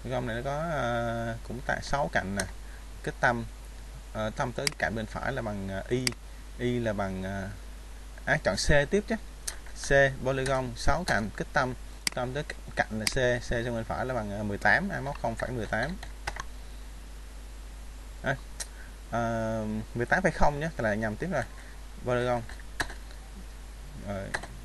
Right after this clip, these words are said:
kích tâm C, à, móc mười tám phẩy không. Đó, rồi xóa cái này đi. Nha. Rồi vẽ cái line nối từ cái đỉnh của hình tam giác này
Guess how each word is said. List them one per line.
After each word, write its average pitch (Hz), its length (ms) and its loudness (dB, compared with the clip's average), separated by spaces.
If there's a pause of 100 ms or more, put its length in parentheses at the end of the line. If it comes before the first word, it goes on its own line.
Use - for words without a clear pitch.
(220)
kích - 200 -4
tâm 117 260 0 (300)
C, - 40 -2 (760)
à, 131 100 0
móc 147 200 0 (120)
mười 107 120 -2
tám 139 200 0
phẩy 120 140 -2
không. 127 240 0 (1080)
Đó, 123 80 -4 (100)
rồi 98 180 0
xóa 127 180 -2
cái 156 100 -2
này 123 200 2
đi. 110 120 0 (800)
Nha. 107 100 -6 (540)
Rồi 123 140 8
vẽ 110 140 8
cái 170 140 2
line 139 200 6
nối 139 300 4
từ 120 220 2
cái 147 120 0
đỉnh 131 400 0
của - 160 -2
hình 127 100 -2
tam 127 140 0
giác 165 120 -2
này 117 220 2